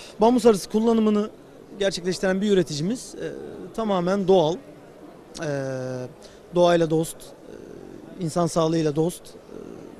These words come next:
aynı zamanda çevre sahil-, <clears throat> sağlığıyla dost bir üretim gerçekleştiriyor ve, e, ilaç kullanımını da aynı zamanda kısıtlamış oluyor.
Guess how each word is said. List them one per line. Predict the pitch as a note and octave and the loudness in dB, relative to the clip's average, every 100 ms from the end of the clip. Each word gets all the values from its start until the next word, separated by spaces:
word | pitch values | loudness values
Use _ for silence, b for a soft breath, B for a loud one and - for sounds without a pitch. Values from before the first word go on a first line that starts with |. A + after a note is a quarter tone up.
| - - B B B B B - | -20 -20 B B B B B -2
aynı | F3 F3 | 0 2
zamanda | E3 D#3+ E3 | 0 -2 -4
çevre | D#3+ E3+ E3+ | -2 0 0
sahil-, | - D#3 C#3+ - F#3+ A#3+ G3 E3+ | -2 -4 -6 -12 -8 -4 -2 -2
<clears throat> | |
sağlığıyla | - D#3+ D#3+ D#3 C#3+ | 0 0 2 0 0
dost | D3+ G3 - | 2 2 2
bir | F#3+ | 0
üretim | F#3 F#3+ G3+ F#3+ | 6 6 6 2
gerçekleştiriyor | D#3+ - D3 D3 - G#3+ A3+ | 2 0 -6 -8 0 4 6
ve, | A3 A3+ - B B B B - | 4 0 -12 B B B B -2
e, | E3+ D#3+ D#3 - | 2 4 2 -2
ilaç | G3+ G#3+ A3+ | 2 4 4
kullanımını | - G3+ G3+ G#3 A3+ F#3+ | 0 2 2 4 2 2
da | F3+ | 0
aynı | A3 F#3+ | 0 -2
zamanda | D#3+ D#3+ G#3+ | 0 -2 -2
kısıtlamış | - - G3 E3+ | -4 -2 -2 -2
oluyor. | C#3 | -6